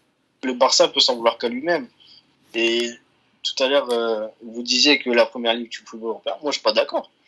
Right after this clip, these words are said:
La première ligue a travaillé, la première ligue a investi. Si, euh, maintenant en Angleterre, chaque club a une équipe U vingt-trois, U vingt et un, U dix-huit et U dix-sept très très forte, c'est parce qu'ils ont investi dans la formation,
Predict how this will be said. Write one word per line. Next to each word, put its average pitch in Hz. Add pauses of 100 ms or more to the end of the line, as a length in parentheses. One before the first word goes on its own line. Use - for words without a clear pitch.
(220)
La 117
première 127
ligue 147
a 117
travaillé, 156 (640)
la -
première 127
ligue 139
a 113
investi. 120 (720)
Si, 196
euh, 151
maintenant 135
en 139
Angleterre, 135 (220)
chaque 156
club 170 (120)
a 123
une 127
équipe 127
U 147
vingt-trois, 139
U 131
vingt 135
et 143
un, 135
U 247
dix-huit 262
et 233
U 226
dix-sept 120
très -
très 113
forte, 123
c'est 131
parce -
qu'ils 113
ont 107
investi 113
dans 202
la 147
formation, 120